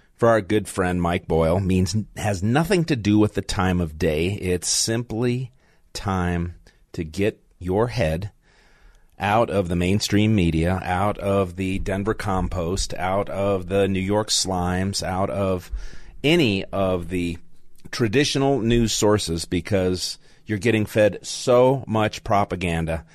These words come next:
it's time to be done. And then, of course, part two rolls around on Sundays from four to seven P M with Doctor Matt Dunn and historic Backbone Radio, and really is a breath of fresh air compared to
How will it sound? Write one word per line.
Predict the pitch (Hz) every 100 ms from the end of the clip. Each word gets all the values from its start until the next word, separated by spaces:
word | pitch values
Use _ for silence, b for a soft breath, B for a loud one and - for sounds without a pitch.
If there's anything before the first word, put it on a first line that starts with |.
| b
it's | 104 - -
time | 92 80 80 80
to | 90
be | 80 82
done. | 76 71 73 - - B B B
And | 113
then, | 117
of | 110 -
course, | 120 110
part | - 117 110
two | - 117
rolls | 104 104 104
around | 98 95 98 95
on | 92
Sundays | 87 - 117 117 92 92
from | - 87
four | - 101 101
to |
seven | 87 - 107 110
P | 95 90 85
M | 85 87 - B B B
with | 90 - -
Doctor | 110 110 - 101
Matt | 101 101 78
Dunn | 95 98 104
and | 92 87
historic | 98 - - - 131 131 101 - -
Backbone | 85 92 107 110 110 104 95
Radio, | 101 104 85 80 85 - b b b b b -
and | 98 95 92 95 -
really | 127 165 147
is | 127 107
a |
breath | 85 107 107
of | 98 -
fresh | - 104 101 -
air | 95 90 82 85 - -
compared | 98 87 - 101 98 90
to | - 90 85